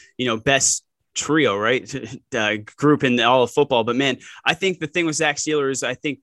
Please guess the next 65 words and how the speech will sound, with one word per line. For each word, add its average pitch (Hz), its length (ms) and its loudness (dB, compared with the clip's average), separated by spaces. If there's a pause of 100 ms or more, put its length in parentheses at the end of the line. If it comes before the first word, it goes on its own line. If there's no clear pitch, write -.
(140)
we 135 140 -2
mentioned 143 300 0
on 139 80 -2
this 127 160 -4
podcast 135 460 -2
that 113 100 -6
we 131 80 -6
ended 127 120 -6
up 107 80 -4
nuking 127 400 -6
that 107 160 -4 (280)
if - 120 -6
he 190 120 -2
gets 165 240 2
those 156 180 2
more 139 160 0
reps, 113 300 -4
is 156 80 -4
he 156 100 -2
gonna 151 220 -2
be 147 180 0
as 127 180 0
successful? 120 540 -6
You 123 60 -6
know, 127 100 -6
is 143 100 -4
he 143 60 -6
gonna 143 160 -6
be 139 140 -2
as 123 100 -4
hungry 135 340 -4
and, 120 80 -4
you 123 60 -4
know, 123 220 -2 (240)
ready 147 240 0
to 127 80 -6
just 123 200 -8
jump 151 240 -2
into 139 120 -4
those 127 180 -2
games 139 300 -6
and 123 80 -4
make 135 160 -4
the 120 80 -4
most 135 260 -4
of 123 60 -6
his 113 120 -8
opportunities? 113 540 -6
So, 123 260 2 (280)
um, 139 200 2
I 139 200 2
think 165 300 -2
you 151 340 -6
need 160 160 0
to 151 80 -2
continue 160 340 -4
to 139 80 -6
use 151 240 -4
him 151 80 -2
in 143 80 -2
the 127 80 -4
role 139 160 -2
that 139 140 0
he's 120 160 -4
in. 151 200 -2